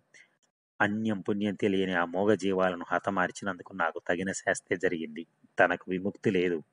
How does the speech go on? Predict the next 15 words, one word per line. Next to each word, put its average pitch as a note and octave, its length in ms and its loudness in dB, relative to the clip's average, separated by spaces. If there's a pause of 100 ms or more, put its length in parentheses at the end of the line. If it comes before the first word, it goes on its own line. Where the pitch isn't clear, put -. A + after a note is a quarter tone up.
(120)
చావు F#2+ 320 2
తప్ప - 300 -2
మరో F2+ 280 -2
మార్గం F2 440 0
లేదంటూ E2+ 440 -2
వేటగాడు E2+ 500 2
కూడా D#2+ 400 0 (640)
ఇంకా G#2 340 2
ఆరని G2+ 400 4
మంటల్లోకి F2+ 640 -2
దూకి F2 480 -6 (200)
ఆత్మహత్య E2+ 600 -2
చేసుకున్నాడు." E2 680 -2 (1160)
కాబట్టి F2 560 0 (140)
పిల్లలు, F2 400 0